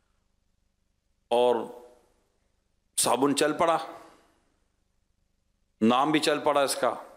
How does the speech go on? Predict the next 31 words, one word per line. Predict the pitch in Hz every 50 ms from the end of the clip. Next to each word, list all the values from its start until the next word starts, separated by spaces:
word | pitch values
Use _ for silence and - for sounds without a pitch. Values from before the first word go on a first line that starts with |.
| _ _ _ _ _ _ _ _ _ _ _ _ _ _ _ _ _ _ _ _ _ _ _ -
ڈیمانڈ | 127 123 139 147 156 165 156
بڑھی، | 147 143 139 143 131 - - - - - - _ _ _ _ _ _ _ _ _ _ _ _ _ _ _ _ _ _ _
اتنی | 117 113 - - 175 175
ڈیمانڈ | 170 170 160 160 165 170 170 165
بڑھی | 165 165 170 170
کہ | 160 160 151
اس | 131 139
نے | 135
شفٹیں | 120 - - 117 - 165 160
لگانی | 156 156 151 156 156 160 139
شروع | 131 143 147 139
کر | 135 131 127
دی۔ | 117 120 104 - - - _ _ _ _ _ _ _ _
صبح، | - - 123 135 147 147 139 131
دوپہر، | 131 131 - 156 147 143 127
شام، | - - 135 143 151 143 135
رات | 131 139 143 139 135 - - - - -
صابن | - - - 131 131 135 147 151 151
بن | 147 147 147
رہا | 147 151
ہے | 147
بھائی۔ | 131 127 135 139 - - - - - _ _ _ _ _ _ _ _ _ _ _ _ _ _ _ _ _ _ _ _ _ _ _ _ _
ڈیمانڈ | 135 147 165 175 175 160
بڑھ | 135 131 135 151
گئی، | 151 175 180 170 151 -
پروڈکشن | - - - - - - 120 117 - - 156 160
بڑھ | 156 160 170 180
گئی، | 170 175 165 139
نفع | 113 113 110 - 131 131
بڑھ | 139 151 170 185
گیا، | 196 202 190 185 165 147 -